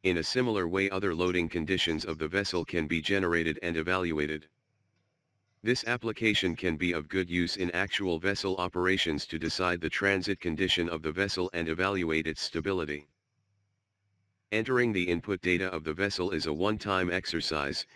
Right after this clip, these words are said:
after which the application can be saved and used every time by creating a new loading condition. That was about Shipload, the application for trim and stability evaluation developed by the naval arc dot com.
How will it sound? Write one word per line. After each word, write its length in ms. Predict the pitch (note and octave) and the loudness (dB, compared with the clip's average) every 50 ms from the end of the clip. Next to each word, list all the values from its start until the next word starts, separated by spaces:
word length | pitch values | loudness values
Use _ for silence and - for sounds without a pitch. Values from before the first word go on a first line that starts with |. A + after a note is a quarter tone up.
| - _ _ _ _ _ | -20 _ _ _ _ _
after 340 | - G2+ G#2 G#2 - F2+ F2 | 0 0 0 0 0 -2 0
which 280 | E2 F2 F2 - - - | 2 0 0 0 -2 -2
the 160 | F#2 F#2 G#2 | -2 -2 0
application 680 | G#2+ G#2+ - F#2+ F2+ - - A2 G#2 F#2+ - F2 D#2+ | -2 -2 -2 -2 -4 -2 2 2 2 2 2 0 0
can 240 | - - F2+ D#2+ D2+ | -2 0 -2 -2 0
be 140 | E2+ F2 D#2 | 0 -2 -2
saved 380 | - - G2+ G2 F2+ E2+ E2 | 0 2 2 2 2 2 0
and 180 | - E2+ E2 E2 | -2 -2 0 0
used 260 | E2 E2+ D#2+ - - | 2 2 0 0 -2
every 340 | C3 G2 F2+ F#2 F#2+ F2+ E2+ | -4 -4 -2 0 0 0 0
time 300 | - G#2+ G2+ F2+ E2+ D#2+ | 0 0 0 2 2 0
by 220 | D#2 E2 D#2 D2 | 2 2 0 0
creating 460 | - - F2+ F2 F#2 F#2 F#2 F#2 F2 E2 | 0 2 2 2 4 4 2 2 2 2
a 60 | E2 | 2
new 160 | F#2 G2 F#2 | 2 2 2
loading 360 | F2 F2+ F#2 F#2 F2+ E2+ D#2+ | 2 2 2 2 2 2 0
condition. 580 | D2+ F2 E2 D2+ F#2 F2+ E2 - D2+ D2 D2 D2 _ _ _ _ _ _ _ _ _ _ _ _ _ _ _ _ _ _ _ _ _ _ _ _ _ - | 0 -2 -2 0 0 0 0 0 -2 -2 -6 -10 _ _ _ _ _ _ _ _ _ _ _ _ _ _ _ _ _ _ _ _ _ _ _ _ _ 0
That 200 | F#2+ G2+ G#2+ G2 | 2 2 2 2
was 200 | G#2 G#2 F#2 F#2 | 0 0 0 0
about 300 | F2 D#2+ F#2+ F#2 F#2 - | 0 0 2 0 2 2
Shipload, 540 | - - F2 E2 - F2+ E2 D2+ C#2+ C#2+ - - _ _ _ _ _ _ _ | 0 0 0 0 0 0 0 0 -2 -4 -8 -16 _ _ _ _ _ _ _
the 140 | - F#2 G2+ | -2 0 0
application 680 | A2+ A#2 A2+ A#2 A2+ G2 - G#2+ G#2+ G#2 - - F2 D2+ | 0 0 -2 -2 -4 -2 0 2 2 4 4 2 2 0
for 180 | C#2 - E2 D#2+ | 0 -2 -4 -2
trim 300 | - - G#2+ G#2+ G#2+ A2 | 0 0 0 2 0 0
and 160 | F#2+ E2 E2 | 0 -2 -2
stability 560 | - - - E2+ E2 G2 F#2+ F#2+ F2 E2+ E2 D#2+ | -4 -4 -4 -2 -2 0 0 0 0 0 0 0
evaluation 760 | D#2 E2+ F2+ F2+ F2+ E2+ E2 E2+ F2+ F#2+ F2+ - E2+ D2 | 0 2 2 2 2 2 2 2 2 2 2 2 2 2
developed 480 | C#2+ D#2+ D#2+ E2+ E2+ E2 D#2+ D#2 - - | 0 0 -2 0 0 0 -2 -2 -4 -4
by 180 | - E2 D#2 D2+ | 0 0 0 2
the 100 | D#2+ D#2+ | 0 2
naval 360 | E2+ F2+ F2+ F2 F2+ F2+ G2 G#2 | 2 2 2 2 2 0 0 0
arc 200 | G2 F#2+ F#2+ - | 0 0 -2 -2
dot 260 | - G2 G2+ G#2 - | -2 -2 -2 -2 -2
com. 380 | - F#2 E2 D2+ C#2 C#2 C#2 | -2 -2 0 0 0 -2 -4